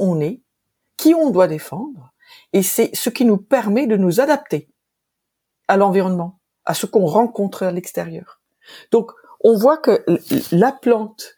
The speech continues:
<laughs> qui est la plus, la plus apte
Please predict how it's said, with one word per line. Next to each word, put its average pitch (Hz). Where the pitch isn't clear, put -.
<laughs> 202
qui -
est 214
la 196
plus, 220
la 185
plus 202
apte -